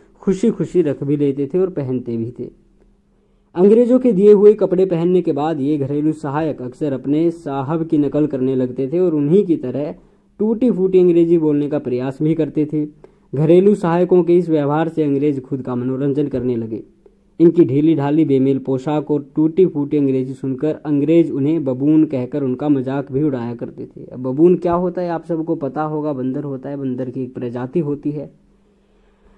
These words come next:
अब बबून बाबू कैसे बना? बबून से ही बाबू बन गया भाई। हम भारतीयों को लगता था कि अंग्रेज अधिकारी और उनकी पत्नियां हमसे काफ़ी impressed हैं और हमसे प्यार, हमें प्यार से क्या करते हैं, बबून बुलाते हैं।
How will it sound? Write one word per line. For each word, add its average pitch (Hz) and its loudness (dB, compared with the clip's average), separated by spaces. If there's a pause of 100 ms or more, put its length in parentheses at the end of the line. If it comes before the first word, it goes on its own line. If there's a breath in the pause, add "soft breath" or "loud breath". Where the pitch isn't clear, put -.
(140)
अब 214 0
बबून 220 4
बाबू 185 -2
कैसे 180 2
बना? 156 -2
बबून 160 2
से 202 2
ही 220 0
बाबू 185 2
बन 180 2
गया 185 -2
भाई। 120 -8 (760)
हम 202 2
भारतीयों 190 4
को 220 8
लगता 190 4
था 185 0
कि 202 0
अंग्रेज 180 6
अधिकारी 147 2
और 175 4
उनकी 151 2
पत्नियां 139 2 (220)
हमसे 202 2
काफ़ी 202 -6
impressed 170 2
हैं 160 -2
और 156 2
हमसे 147 -2
प्यार, 165 -6
हमें 160 2
प्यार 143 -4
से 156 -6
क्या 143 -6
करते 135 -8
हैं, 180 0
बबून 151 2
बुलाते 127 -6
हैं। 127 -10